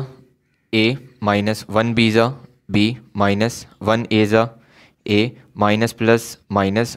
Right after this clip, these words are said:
वन b ज़ा b plus टू ए वन ज़ा टू ए over a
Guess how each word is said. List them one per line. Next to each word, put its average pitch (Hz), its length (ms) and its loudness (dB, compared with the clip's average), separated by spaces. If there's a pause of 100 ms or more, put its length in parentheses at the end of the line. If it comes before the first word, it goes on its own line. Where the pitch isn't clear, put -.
वन 107 260 0
b 104 160 2
ज़ा 113 220 0 (480)
b 95 200 0 (440)
plus 113 340 2 (300)
टू 120 180 6
ए 113 200 4
वन 110 200 2
ज़ा 123 200 2 (460)
टू 107 240 6
ए 104 100 2 (680)
over 104 260 2 (1700)
a 113 140 2